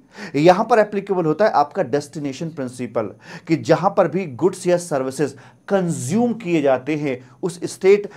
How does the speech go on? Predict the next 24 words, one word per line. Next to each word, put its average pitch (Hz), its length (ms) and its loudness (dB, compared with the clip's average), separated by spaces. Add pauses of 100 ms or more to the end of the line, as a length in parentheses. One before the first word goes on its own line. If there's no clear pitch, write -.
(120)
या 165 120 4
कंट्री 160 460 -2
को 175 160 -2
पैसा 139 420 -2
दिया 123 320 -4
जाता 95 360 -12
है। - 200 -18 (280)
अच्छा 214 180 2
बताओ, 120 300 2
चलो 104 260 -10
जनरल 185 320 6
नॉलेज 190 180 0
का 208 100 -4
क्वेश्चन 175 300 -6
पूछ 170 280 -8
रहा 131 100 -4
हूं 117 60 -6
मैं 113 100 -6
आपसे, 208 320 -8 (920)
जीके 170 320 0
का 147 120 2
क्वेश्चन 113 320 -12
है - 280 -20 (920)
कि 254 160 0